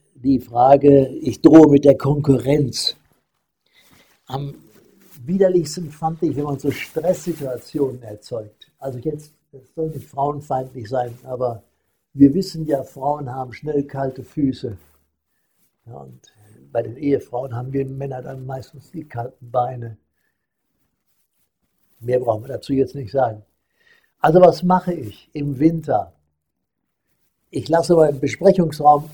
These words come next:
eiskalt. Morgens, Viertelstunde vor der Besprechung, setze ich ein paar Heizlüfter rein. Es ist bullig warm, aber der Fußboden ist eiskalt. Und die Damen haben nur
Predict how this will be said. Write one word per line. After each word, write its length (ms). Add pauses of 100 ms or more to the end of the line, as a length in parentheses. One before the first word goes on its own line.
eiskalt. 920 (1200)
Morgens, 680 (760)
Viertelstunde 540
vor 180
der 80
Besprechung, 600 (1300)
setze 340
ich 60
ein 120
paar 180
Heizlüfter 640
rein. 360 (640)
Es 100
ist 260
bullig 440
warm, 360 (640)
aber 240
der 120
Fußboden 540
ist 200
eiskalt. 760 (880)
Und 220
die 160
Damen 480
haben 360
nur 240